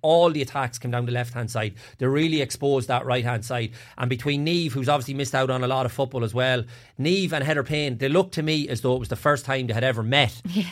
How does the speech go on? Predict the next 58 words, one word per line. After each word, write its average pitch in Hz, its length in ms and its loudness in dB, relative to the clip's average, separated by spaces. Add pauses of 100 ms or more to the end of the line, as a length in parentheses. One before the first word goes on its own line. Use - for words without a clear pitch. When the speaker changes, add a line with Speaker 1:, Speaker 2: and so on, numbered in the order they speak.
(220)
Speaker 1:
playing 135 280 2
together 127 320 2
on 123 100 2
that 123 160 0
right 127 200 0
hand 120 180 0
side, 120 300 -2
and 120 160 -2
that 151 200 6
would 151 120 -2
be 131 140 -2
a 123 40 0
concern 123 440 -4
for 113 100 -10
me 110 160 -2
going 107 140 -4
into 104 140 -8
the 101 60 -8
World 95 200 -6
Cup. 95 260 -10
Speaker 2:
Yeah, 180 320 -8
I'd, 185 260 -8 (280)
I, 202 240 2
I 190 100 0
agree 185 280 2
with 190 120 0
you 202 40 -4
there, 170 180 2
and 170 80 0
I 170 40 -2
think 185 300 -2
for - 260 -4
me 185 380 0
one 175 220 -2
of 175 80 -2
the - 40 -14
things 170 220 -4
that 147 100 -4
was 160 100 -4
very 170 200 -2
noticeable 165 440 -4
is - 340 -6
Jamie 156 260 -4
Finn 170 240 -4
being 160 120 -4
left 160 200 -8
out 160 100 -4
of 151 60 -8
the 156 80 -6
squad, 156 260 0
Speaker 1:
Mm. - 40 -6
Speaker 2:
'cause 165 120 -6
Jamie 185 240 -2
Finn 180 180 -2
can 170 120 -6
play 160 180 -4
that 156 140 -4
position. 175 420 -2